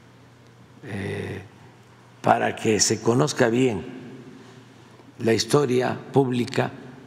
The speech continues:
de los jueces o de los aspirantes a jueces, mujeres, hombres. Una cosa que sí debe tomarse en cuenta es la paridad. O sea, es el momento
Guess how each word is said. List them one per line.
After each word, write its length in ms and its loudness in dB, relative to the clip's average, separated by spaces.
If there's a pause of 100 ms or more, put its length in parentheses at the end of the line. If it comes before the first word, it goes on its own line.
(560)
de 260 0
los 140 0
jueces 800 0 (500)
o 120 2
de 100 4
los 160 0
aspirantes 680 0
a 80 -6
jueces, 720 -2 (240)
mujeres, 600 0
hombres. 360 0 (260)
Una 240 4
cosa 460 2
que 160 -2
sí 320 2 (580)
debe 300 2
tomarse 520 0
en 80 0
cuenta 420 0
es 120 2
la 160 4
paridad. 520 2 (1800)
O 20 -16
sea, 420 0
es 320 4
el 100 2
momento 640 2